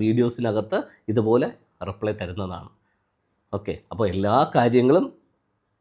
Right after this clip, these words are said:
വിരൽ ചൂണ്ടുന്നത് ഇസ്രായേൽ ഗ്രഹത്തിനകത്തുള്ള യേശുവിൻ്റെ പ്രവർത്തനങ്ങളെക്കുറിച്ചാണ്, അതിന് പുറത്തുള്ള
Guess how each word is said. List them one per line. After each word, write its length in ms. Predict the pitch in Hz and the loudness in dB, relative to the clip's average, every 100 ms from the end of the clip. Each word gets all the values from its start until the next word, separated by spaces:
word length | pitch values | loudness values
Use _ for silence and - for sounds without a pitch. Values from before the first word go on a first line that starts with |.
| _ - 139 | _ 4 8
വിരൽ 240 | 165 214 196 | 10 10 8
ചൂണ്ടുന്നത് 560 | 165 127 107 90 90 113 156 _ _ _ _ _ - | 4 4 0 -4 -8 -10 -10 _ _ _ _ _ -12
ഇസ്രായേൽ 760 | 85 - - 107 104 107 113 127 117 95 | -8 -8 -6 -4 -2 -2 0 0 0 -2
ഗ്രഹത്തിനകത്തുള്ള 1300 | 98 110 - - 120 95 87 113 - - 113 110 143 214 - _ _ _ _ _ - | -2 -4 -6 -4 -4 -4 -4 -6 -6 -4 2 4 4 2 -4 _ _ _ _ _ 0
യേശുവിൻ്റെ 420 | 117 - 104 101 - | 2 0 -6 -6 -6
പ്രവർത്തനങ്ങളെക്കുറിച്ചാണ്, 1120 | 85 90 - 98 101 95 - 80 - 73 90 175 - _ _ - | -10 -10 -10 -8 -8 -10 -10 -12 -12 -12 -12 -12 -16 _ _ -8
അതിന് 200 | 90 98 101 | -4 -4 -6
പുറത്തുള്ള 440 | 95 101 - 101 | -6 -8 -4 -4